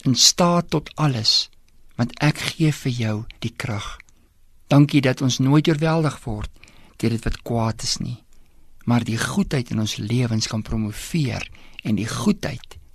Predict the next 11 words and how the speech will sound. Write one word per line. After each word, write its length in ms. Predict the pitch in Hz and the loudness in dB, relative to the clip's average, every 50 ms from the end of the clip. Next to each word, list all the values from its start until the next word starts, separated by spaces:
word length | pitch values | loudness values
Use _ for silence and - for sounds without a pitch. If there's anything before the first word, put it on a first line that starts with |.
| - - | -10 -2
ook 180 | - 123 117 - | 0 0 0 0
vir 160 | - 120 - | -2 -4 -2
ander 340 | - 117 110 110 110 107 - | -2 -2 -2 0 -2 -2 -4
kan 200 | - 107 107 107 | -4 -4 -4 -4
gee. 320 | - - - 113 107 113 113 - - - - - - - _ - - - | -6 -8 -8 -8 -8 -8 -10 -12 -16 -20 -20 -20 -20 -20 _ -16 -6 -2
Ons 180 | 123 120 117 | 0 0 0
bid 180 | 123 139 117 113 | 0 0 0 0
dit 180 | 110 107 - - | 0 -2 -2 0
in 120 | 110 104 | 0 0
Jesus 400 | 98 98 104 - - - - - | 0 -2 -4 -4 -4 -4 -4 -4
naam. 360 | - 120 113 113 123 120 - | -4 -4 -6 -6 -8 -10 -12